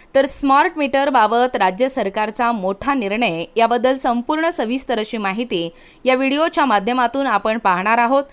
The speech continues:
तत्पूर्वी तुम्ही जर आपल्या स्टडी पॉइंट या YouTube चॅनलवरती जर नवीन असाल, तर आपल्या चॅनलला लगेचच लाईक आणि सबस्क्राईब करायला विसरू नका. चला तर मग, वेळ वाया न घालवता स्मार्ट मीटरबाबत राज्य सरकारचा मोठा निर्णय काय आहे,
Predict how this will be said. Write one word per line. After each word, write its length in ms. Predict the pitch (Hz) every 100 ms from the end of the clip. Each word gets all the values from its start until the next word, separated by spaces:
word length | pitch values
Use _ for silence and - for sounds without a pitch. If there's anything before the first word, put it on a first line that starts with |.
| - - -
तत्पूर्वी 600 | 294 294 349 349 247 208 208
तुम्ही 220 | 285 302
जर 160 | 311 330
आपल्या 360 | 262 247 254
स्टडी 280 | 277 262 240
पॉइंट 340 | 240 254 285
या 140 | 277 233
YouTube 380 | 214 233 294 285
चॅनलवरती 560 | 233 214 220 214 247
जर 160 | 240 220
नवीन 280 | 180 190 226
असाल, 260 | 226 247 262
तर 60 | 233
आपल्या 340 | 202 202 208
चॅनलला 540 | 233 190 240 214 170 165 - - -
लगेचच 800 | 254 277 269 320 - 202 185 - 226
लाईक 360 | 262 294 330
आणि 140 | 240 240
सबस्क्राईब 480 | 190 180 - 247
करायला 300 | 247 190 208
विसरू 320 | 214 190 214 240
नका. 320 | 240 240 277 - - - -
चला 260 | 320 320 359 381
तर 100 | 320
मग, 260 | 311 320
वेळ 200 | 311 247
वाया 400 | 262 247 233 254 262
न 240 | 233 247 302
घालवता 640 | 294 240 262 254 190 180 -
स्मार्ट 380 | - 285 302 359
मीटरबाबत 720 | 311 269 277 262 233 262 277
राज्य 300 | 240 185 226
सरकारचा 640 | 294 233 202 233 226 247 247
मोठा 380 | 196 202 285
निर्णय 360 | 294 240 226 240
काय 280 | 247 202 233
आहे, 440 | 226 220 196 165